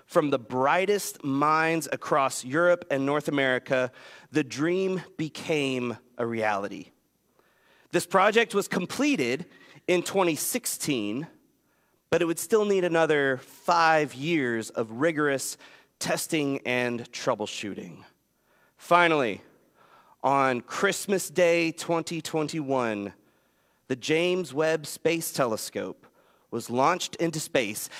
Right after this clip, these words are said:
as thousands looked on with breath held and fingers crossed. The what-ifs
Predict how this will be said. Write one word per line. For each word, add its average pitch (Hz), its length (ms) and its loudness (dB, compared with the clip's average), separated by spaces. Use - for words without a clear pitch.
as - 240 -2
thousands 180 720 2
looked 160 320 2
on 104 500 0
with 104 180 -10
breath 143 360 0
held 139 480 0
and 127 120 -8
fingers 143 460 -2
crossed. - 680 -2
The 156 140 4
what-ifs 180 920 4